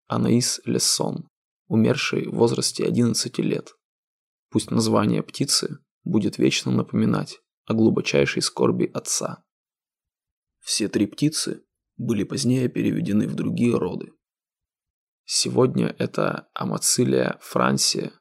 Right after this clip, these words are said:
Кризокоритус эстере и Мина Анаис, но имена дочерей остаются. Такие имена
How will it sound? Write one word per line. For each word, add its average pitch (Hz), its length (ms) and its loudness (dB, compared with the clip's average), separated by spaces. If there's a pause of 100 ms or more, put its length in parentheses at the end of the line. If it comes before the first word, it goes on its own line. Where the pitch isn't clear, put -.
(200)
Кризокоритус - 960 0 (140)
эстере - 640 -2 (340)
и 117 220 -2
Мина 120 600 0
Анаис, - 640 -2 (380)
но 113 260 6
имена 107 340 6
дочерей - 640 2 (120)
остаются. - 720 -4 (680)
Такие 120 540 4
имена 110 520 4